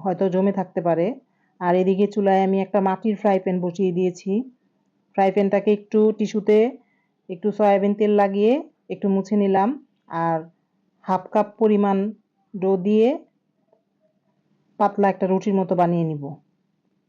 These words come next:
চুলার আঁচটা কমানো থাকবে, যদি চুলার আঁচ বাড়ানো থাকে তাহলে আপনার পিঠার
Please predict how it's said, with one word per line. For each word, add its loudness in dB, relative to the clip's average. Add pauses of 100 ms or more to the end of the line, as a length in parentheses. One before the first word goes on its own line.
(1700)
চুলার 4
আঁচটা 0
কমানো 2
থাকবে, -2 (1000)
যদি 2
চুলার 2
আঁচ 2
বাড়ানো 2
থাকে -6
তাহলে 0
আপনার -2
পিঠার 0